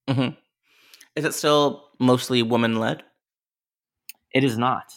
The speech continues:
Speaker 2: no. Um,
Speaker 1: Oh.
Speaker 2: I will say that, like, central protagonists are principally women. Um, do you mind if I spoil it? It's not much
Speaker 1: Please,
Speaker 2: of a
Speaker 1: I'm
Speaker 2: spoiler.
Speaker 1: begging
Speaker 2: It
Speaker 1: you.
Speaker 2: happens in the first, like, ten minutes. Juno
Speaker 1: Do it.
Speaker 2: survives from the first
Speaker 1: Yes.
Speaker 2: one.
Speaker 1: Yes, I think I
Speaker 2: Okay.
Speaker 1: knew.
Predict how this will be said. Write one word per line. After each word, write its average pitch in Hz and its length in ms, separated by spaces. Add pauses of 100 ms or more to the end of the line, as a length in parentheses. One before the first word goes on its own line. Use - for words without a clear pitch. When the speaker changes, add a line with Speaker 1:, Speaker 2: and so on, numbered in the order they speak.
Speaker 2:
no. 101 360
Um, 113 540
Speaker 1:
Oh. - 60
Speaker 2:
I 135 80
will 175 160
say 147 300
that, 117 320 (160)
like, 104 220 (280)
central 139 440
protagonists 120 960
are 107 100
principally 117 500
women. 117 400 (960)
Um, 95 420
do - 80
you 151 40
mind 160 140
if 175 80
I 175 80
spoil 143 420
it? 170 120
It's 131 260
not 127 380 (180)
much 113 260
Speaker 1:
Please, 123 260
Speaker 2:
of 113 60
a - 40
Speaker 1:
I'm - 20
Speaker 2:
spoiler. 101 200
Speaker 1:
begging 104 240
Speaker 2:
It - 40
Speaker 1:
you. 104 40
Speaker 2:
happens 104 240
in 104 80
the 104 100
first, - 380
like, 98 180
ten 98 240
minutes. 95 380
Juno 147 460
Speaker 1:
Do 113 80
it. 107 40
Speaker 2:
survives - 720 (560)
from 110 140
the 107 140
first 95 260
Speaker 1:
Yes. - 100
Speaker 2:
one. - 220 (480)
Speaker 1:
Yes, 123 300
I 113 80
think 120 200
I 123 40
Speaker 2:
Okay. 110 80
Speaker 1:
knew. 117 220